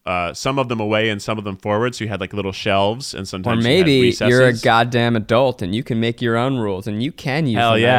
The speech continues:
Speaker 2: nice couch. <laughs>
Speaker 1: I, I always think you should build it in a carpeted room if you have a carpeted room.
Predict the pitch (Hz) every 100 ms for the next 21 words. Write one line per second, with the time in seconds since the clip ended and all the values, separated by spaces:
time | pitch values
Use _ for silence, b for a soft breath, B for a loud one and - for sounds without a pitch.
0 | 117 120 104 104 - - - - - -
1 | 139 139 147 175 208 151 - _ 151 143
2 | 139 - 127 120 123 123 120 113 107 95
3 | - 98 95 127 147 143 151 160 151 123
4 | 127 120 123 - 98 101 123 143 151 156
5 | 170